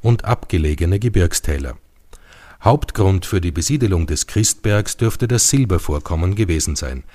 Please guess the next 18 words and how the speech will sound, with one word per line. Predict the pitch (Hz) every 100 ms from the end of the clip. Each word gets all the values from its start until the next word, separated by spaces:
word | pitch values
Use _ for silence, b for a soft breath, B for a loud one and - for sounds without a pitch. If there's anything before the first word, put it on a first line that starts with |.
| B B
Silber | - 131 120 92
und | 73 -
Kupfererz | - 127 - 98 101 98 -
wurden | 80 78
abgebaut, | 87 - 120 104 104 - B B B B
im | 80
Silbertal | 76 113 107 - 80 71
geschmolzen | 80 - 92 120 - 127 123 B B B
und | 98 90 85
über | 92 95
Christberg | - 117 131 - 110 101 98
und | 78 73
Adelberg | 78 92 104 92 92 98
nach | 98 -
Hall | 82 78 80
in | 95 98
Tirol | - 110 107 107
transportiert, | 98 82 - - - 85 69 -